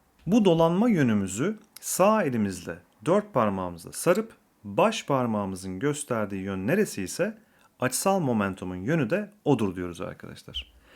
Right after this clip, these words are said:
O zaman dolanma yörüngemize dik bir şekilde şöyle yukarıya doğru açısal momentum vektörümüzü gösterebiliriz. Açısal momentumla yönü aynı olan bir nicelik daha vardı fizikte. Bunu daha önceki çembersel hareket dersimizde konuşmuştuk.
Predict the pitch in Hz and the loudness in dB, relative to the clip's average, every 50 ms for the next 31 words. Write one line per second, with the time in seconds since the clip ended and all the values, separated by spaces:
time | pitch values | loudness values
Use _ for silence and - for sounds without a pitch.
0 | - - - - - _ 143 151 139 131 117 110 101 101 104 113 123 127 127 139 | -20 -20 -20 -20 -8 _ 0 4 4 4 4 4 4 2 2 4 4 4 4 4
1 | 160 165 143 120 110 104 95 95 95 90 90 92 87 104 143 165 - _ 110 - | 2 2 2 2 2 0 0 -2 -4 -6 -6 -8 -8 -8 -8 -10 -10 _ -12 -10
2 | - 92 - - 82 87 - - 123 110 95 92 104 117 - - 117 110 101 95 | -10 -10 -10 -10 -10 -10 -8 -6 -6 -4 -4 -4 -4 -4 -2 -2 -2 0 0 -2
3 | 87 92 92 98 120 160 190 190 - _ _ _ _ _ - 110 104 - - - | -2 -4 -4 -2 -2 -4 -4 -6 -10 _ _ _ _ _ -6 -6 -4 -4 -4 -2
4 | 139 143 143 139 127 107 110 131 147 143 131 - 95 95 101 123 113 - - 92 | 0 0 2 2 0 0 0 0 -2 -4 -4 -4 -6 -4 -4 -4 -4 -4 -6 -6
5 | 92 92 113 160 196 180 147 - - - 107 143 190 185 165 120 90 85 - - | -4 -4 -4 -2 0 0 0 -2 -2 -4 -2 0 0 2 0 0 -2 -2 -8 -12
6 | - - _ _ _ - - _ - - - - - - - _ - 151 156 - | -16 -18 _ _ _ -20 -20 _ -20 -20 -20 -20 -20 -20 -20 _ -2 0 0 2
7 | - - 214 214 214 208 202 208 208 214 208 - 202 196 196 196 185 185 185 196 | 4 6 6 6 8 6 6 6 6 4 4 4 2 2 4 4 4 2 2 2
8 | 196 - 170 190 220 214 196 175 160 175 202 208 185 185 180 180 175 165 156 165 | 2 2 2 4 4 6 4 4 4 4 2 2 2 2 2 2 2 2 0 -2
9 | 180 180 - - 160 160 156 143 127 110 98 95 95 - - 90 95 92 - - | -2 -4 0 2 4 6 6 6 6 4 4 2 -2 -6 -6 -8 -8 -8 -4 -4
10 | 151 135 117 117 117 104 107 101 120 135 131 113 95 90 - - - 98 98 98 | -2 0 0 -2 0 0 0 0 0 0 0 0 -2 -4 -6 -8 -6 -6 -4 -2
11 | 95 101 98 - - 135 120 101 92 - 90 - - 98 95 92 90 - 95 92 | -2 -2 -2 -2 -2 -2 -2 -2 -4 -6 -10 -8 -4 -4 -4 -2 -4 -8 -10 -12
12 | 90 85 90 - 101 107 123 - - 165 - - - 208 208 - | -10 -12 -10 -6 -4 -4 -4 -4 -4 -6 -6 -4 -6 -6 -6 -6